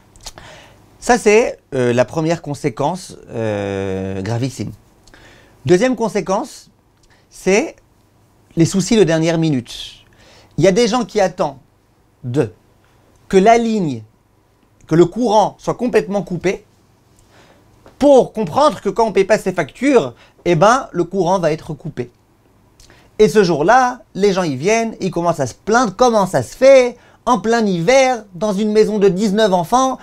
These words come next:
couper le courant, c'est pas possible, c'est pas croyable. Mais au moins là, ils seront au courant. Que quand on va pas courir pour payer la facture, c'est la fracture.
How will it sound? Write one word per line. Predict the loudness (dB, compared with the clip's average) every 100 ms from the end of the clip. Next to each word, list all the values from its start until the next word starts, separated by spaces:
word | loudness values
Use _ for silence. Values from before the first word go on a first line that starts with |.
| -18 -6
couper | 0 4 6
le | 4
courant, | 2 -2 2 4 4 0 -6 _
c'est | -2 0
pas | 2
possible, | 0 -2 -4 -4 -4
c'est | -4
pas | -6 -4
croyable. | 0 2 4 4 0 -14 _ _ _ _ _ _ _ _ _ _ _ _ _ _ -14
Mais | -14 -6
au | -4
moins | -4 -2 0
là, | 0 0 -4
ils |
seront | -16 -12 -12
au |
courant. | -12 -10 -10 -12 _ _ _ _ _ _ _ _ _ _ _ _
Que | -6
quand | -2
on | 2
va | 2
pas | 0 -4
courir | -6 -4 -2 0 -2
pour | -6 -10
payer | -6 -2 0
la | 2 0
facture, | -2 -8 -4 -2 -2 -4 -14 _ _ _ _ _ -16
c'est | -8
la | -8
fracture. | -8 -12 -12 -16 -18 -20 -20